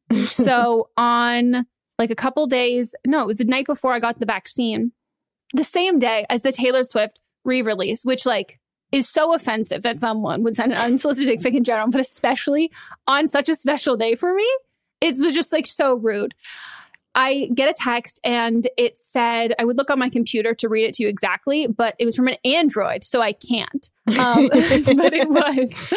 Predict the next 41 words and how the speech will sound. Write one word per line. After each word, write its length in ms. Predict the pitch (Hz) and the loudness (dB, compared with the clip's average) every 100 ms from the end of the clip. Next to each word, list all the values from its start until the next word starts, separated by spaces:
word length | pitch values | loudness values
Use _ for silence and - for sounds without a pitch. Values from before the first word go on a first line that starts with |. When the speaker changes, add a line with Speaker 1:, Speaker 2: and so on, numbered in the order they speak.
| 466 - | -2 -2
Speaker 1:
How 220 | 247 294 240 | 0 2 2
Speaker 2:
Um, 160 | 254 | 2
Speaker 1:
rude. 480 | 190 190 160 139 - | 2 2 0 -2 -6
Green 400 | - 180 - 240 | -2 2 4 2
Speaker 2:
I, 40 | 240 | 2
Speaker 1:
text. 520 | - 185 233 - - _ - | 0 -2 -4 -8 -12 _ -4
Speaker 2:
I 220 | 254 262 | 0 2
Speaker 1:
Rude. 100 | 262 | 2
Speaker 2:
know. 420 | 247 220 170 - - - | 2 0 -2 -8 -10 -2
The 100 | 269 | 2
audacity. 840 | 262 247 214 214 - 233 - 262 _ _ _ - | 2 0 -2 -2 -4 -6 -6 -8 _ _ _ -4
And 140 | 277 277 | 0 0
it 140 | - | 0
said, 600 | - 302 269 262 277 285 - | -2 0 0 0 0 -2 0
um, 320 | 240 240 233 | 0 0 0
something 340 | - 277 320 | 2 2 2
along 240 | 302 269 262 | 0 0 0
the 100 | 240 | 0
lines 560 | 233 214 214 226 - - | 0 -2 -2 -4 -4 -2
of, 400 | 226 220 214 202 196 - | -2 0 -2 -4 -8 -4
uh, 260 | 226 127 - | -2 -2 -4
it's 120 | 247 | 0
all 200 | 226 277 | 2 2
in 60 | 294 | 0
a 60 | |
vlog 360 | 240 220 156 - | 0 0 -2 -6
too. 320 | - - 113 _ 247 | -6 -4 -4 _ 0
And 100 | 254 | 0
by 100 | 240 | 2
the 80 | 226 | 0
time 180 | 233 | -2
this 180 | 214 214 | -2 -2
is 160 | 196 190 | -4 -4
out, 260 | - 190 226 | -4 -4 -6
the 60 | |
vlog 240 | 208 170 214 | -4 -2 -2
will 80 | 220 | -4
definitely 300 | 208 220 208 | -4 -6 -4
be 120 | 196 | -4
up. 160 | - - | -4 -4
So 300 | 226 208 | -2 -4